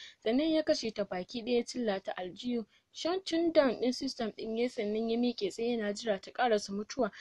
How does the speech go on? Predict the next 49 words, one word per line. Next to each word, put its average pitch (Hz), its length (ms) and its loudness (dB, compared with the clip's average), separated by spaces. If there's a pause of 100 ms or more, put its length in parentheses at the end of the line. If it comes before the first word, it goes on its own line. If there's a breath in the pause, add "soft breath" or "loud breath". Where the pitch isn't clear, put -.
(180 loud breath)
Ya 208 100 6
lal-, 240 320 6
ya 254 120 8
laluba 240 460 6
ji-, - 120 -6
aljihunsa 226 600 0
ya 208 60 4
ji 220 120 -2
mukullinsa 240 680 0
na 190 160 -6
ciki. - 360 -2 (260 soft breath)
Ya 185 60 0
ɗauke 233 380 4
system 214 440 -4
ɗin 233 100 0
sannan 220 340 0
ya 220 60 2
dinga 233 320 2
takawa 208 540 0
a 190 100 -8
hankali. 240 500 2 (240 loud breath)
Ya 330 80 4
nufi 370 280 4
inda 269 280 4
ya 226 200 8
niyya. 247 360 4 (260)
Baki 214 360 4
ɗaya 269 220 10
baya 262 340 8
marmarin 240 460 4
komawa 220 480 2
ɓangaren 226 500 0
bare 208 240 4
ci 233 220 -4
gaba 214 220 0
da 208 100 2
jagula 220 480 6
masa 233 220 -4
lissafi, 247 560 0 (200 loud breath)
saboda 226 380 6
haka 233 180 6
ya 214 140 4
isa 220 220 2
ga 196 100 0
arma 240 320 2
cikin - 260 -6
motocinsu 269 680 0
ya 208 120 8
buɗe, 220 320 -2